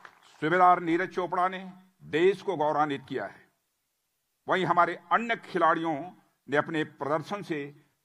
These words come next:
समस्त भारतवासियों का दिल जीता है। वह सारे भारतवासी जो या तो भारत में रहते हैं अथवा जो दुनिया के दूसरे देशों में भी भारतवासी रहते हैं, सारे भारतवासियों का उन्होंने दिल जीता है।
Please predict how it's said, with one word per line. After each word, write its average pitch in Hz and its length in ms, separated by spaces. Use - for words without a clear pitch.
समस्त 220 380
भारतवासियों 139 720
का 117 560
दिल 156 240
जीता 113 300
है। - 300
वह 135 60
सारे 214 380
भारतवासी 160 720
जो 156 140
या 151 140
तो 160 120
भारत 156 400
में 160 100
रहते 139 260
हैं 131 320
अथवा 135 220
जो 131 140
दुनिया 147 400
के 143 140
दूसरे 160 400
देशों 151 280
में 135 160
भी 120 120
भारतवासी 117 540
रहते 104 260
हैं, 110 280
सारे 185 280
भारतवासियों 135 720
का - 360
उन्होंने 117 320
दिल 123 220
जीता 95 280
है। - 180